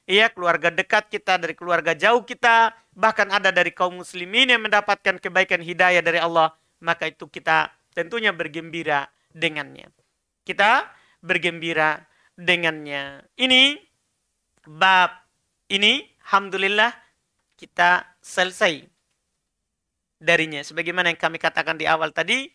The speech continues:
ini bab yang pendek saja, yang beliau sampaikan kepada kita, tapi itu dari kandungannya sangat besar, ya, sangat luas, menyadarkan kita terkait dengan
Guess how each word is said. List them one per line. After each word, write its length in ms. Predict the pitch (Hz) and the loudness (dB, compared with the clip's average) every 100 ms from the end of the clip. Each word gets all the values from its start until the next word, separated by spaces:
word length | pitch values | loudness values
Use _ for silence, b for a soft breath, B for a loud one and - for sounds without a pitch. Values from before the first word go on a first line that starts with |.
| _ _ - | _ _ -14
ini 160 | 185 180 | -12 -2
bab 320 | 165 170 - | 0 0 -2
yang 320 | 151 143 139 _ | -14 -14 -18 _
pendek 320 | 185 156 151 | -4 -4 -6
saja, 480 | 175 165 175 185 175 _ _ _ _ - | -6 0 2 2 0 _ _ _ _ -8
yang 480 | 160 160 147 147 _ _ _ _ _ _ | -2 -2 -4 -12 _ _ _ _ _ _
beliau 560 | 165 175 170 170 160 - | -6 -2 0 -2 -8 -16
sampaikan 560 | - 160 151 165 160 | -4 -4 -2 -4 -4
kepada 320 | 156 160 156 | -4 -6 -6
kita, 400 | 151 190 240 247 262 _ _ - | -4 0 2 2 0 _ _ -8
tapi 240 | 190 196 | -6 -6
itu 80 | 180 | -2
dari 240 | 175 175 | 0 0
kandungannya 880 | - 180 175 170 180 185 170 165 165 _ | 0 -2 -2 -2 -2 -2 -4 -6 -10 _
sangat 400 | - 160 156 151 _ _ | -6 -4 -2 -4 _ _
besar, 480 | 151 151 170 165 151 _ _ _ _ _ 190 | -16 0 4 4 2 _ _ _ _ _ 0
ya, 240 | 196 226 _ _ | 0 0 _ _
sangat 480 | - 175 160 151 - _ _ _ | -2 -2 0 -2 -4 _ _ _
luas, 720 | 156 175 180 180 - - _ _ _ _ | -10 0 2 2 -2 -16 _ _ _ _
menyadarkan 640 | 160 170 170 170 - 160 | -4 -2 2 2 2 -2
kita 480 | 151 185 214 220 226 - _ _ _ _ | -4 -2 2 2 0 -6 _ _ _ _
terkait 480 | - 151 180 180 156 | -10 -2 0 0 0
dengan 400 | 165 165 160 | -2 -2 -2